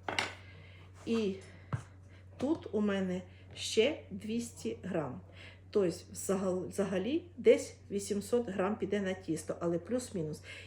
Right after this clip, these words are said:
І оці двісті грам я зараз не буду всі додавати. Я зараз тільки частинку просію і буду тепер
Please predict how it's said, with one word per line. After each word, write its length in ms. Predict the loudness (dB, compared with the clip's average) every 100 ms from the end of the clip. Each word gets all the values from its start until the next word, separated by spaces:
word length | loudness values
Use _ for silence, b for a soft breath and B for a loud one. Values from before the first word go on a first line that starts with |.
| B
І 100 | 4
оці 240 | 6 4
двісті 380 | 0 -2 -2 -2
грам 260 | 2 2 4
я 120 | 2
зараз 400 | 2 0 0 -6 B B
не 120 | 0
буду 240 | 2 2
всі 240 | 0 -2 -4
додавати. 560 | -2 0 0 -2 -6
Я 180 | 0 2
зараз 200 | 2 0 -2
тільки 200 | -6 -6
частинку 560 | -4 -4 0 -2 -2 -12 B B B
просію 720 | -2 0 -2 -4 -2 0 0 -2 -4 -14 B B B -2
і 60 |
буду 220 | 2 4
тепер 280 | 4 2 2